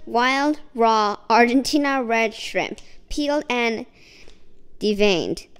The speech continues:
Thank you. I don't want deveined shrimp because it's not that pleasant. <laughs>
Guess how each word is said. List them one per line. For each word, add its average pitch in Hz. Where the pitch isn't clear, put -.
Thank 240
you. 160
I 190
don't 185
want 196
deveined 180
shrimp -
because 160
it's -
not 180
that -
pleasant. -
<laughs> 302